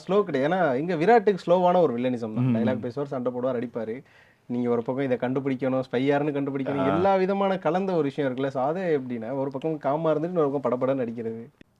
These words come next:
Speaker 2: எனக்கு, அ, எல்லாமே வந்து I'm not gifted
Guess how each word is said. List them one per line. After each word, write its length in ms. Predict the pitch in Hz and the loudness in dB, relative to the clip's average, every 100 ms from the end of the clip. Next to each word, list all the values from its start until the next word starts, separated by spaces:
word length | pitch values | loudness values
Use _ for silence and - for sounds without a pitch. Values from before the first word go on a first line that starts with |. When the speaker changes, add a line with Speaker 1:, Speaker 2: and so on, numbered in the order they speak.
| _ | _
Speaker 2:
எனக்கு, 640 | - 120 147 151 160 139 | 0 2 2 2 4 6
அ, 360 | 117 101 95 - - _ _ 57 57 52 - _ _ _ - | 6 4 0 -2 -10 _ _ -20 -18 -18 -20 _ _ _ -4
எல்லாமே 420 | 120 127 135 139 | 4 6 8 6
வந்து 580 | 131 123 135 127 107 92 - | 6 4 4 4 2 0 -6
I'm 240 | 113 127 | -2 2
not 120 | 143 165 - - 104 | 2 0 -8 -10 -4
gifted 400 | 113 - 117 | -4 -4 -6